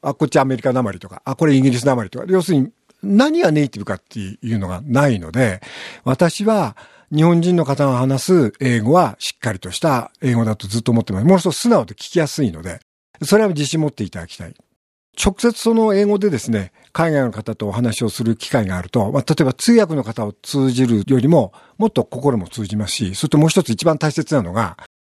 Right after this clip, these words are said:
アメリカのある学者さんが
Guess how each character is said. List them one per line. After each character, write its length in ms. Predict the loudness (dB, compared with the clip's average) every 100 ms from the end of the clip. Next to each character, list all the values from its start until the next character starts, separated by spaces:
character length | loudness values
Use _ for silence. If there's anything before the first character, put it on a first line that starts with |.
| _ _ _
ア 100 | 0
メ 100 | 2
リ 60 | 4
カ 120 | 2
の 240 | 2 2 2
あ 60 |
る 300 | 2 -2 -4 -4
学 220 | -4 -4
者 80 | -4
さ 160 | -2
ん 60 | 0
が 320 | 2 2 -2